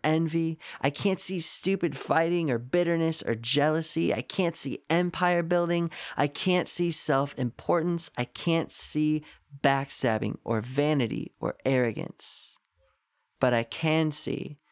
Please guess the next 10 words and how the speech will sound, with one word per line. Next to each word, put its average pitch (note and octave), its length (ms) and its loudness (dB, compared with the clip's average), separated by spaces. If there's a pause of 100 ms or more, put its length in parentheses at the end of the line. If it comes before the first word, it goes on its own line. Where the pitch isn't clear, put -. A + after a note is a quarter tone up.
(160)
surrender, A#2+ 960 0 (520)
sacrifice, - 1200 -2 (300)
salvation, B2+ 1080 0 (320)
humility, B2+ 880 0 (400)
righteousness, C3+ 1080 0
faithfulness, C#3+ 920 0
grace, C3 760 0
forgiveness, B2+ 920 -2 (140)
and A#2 420 0 (540)
love." - 720 -2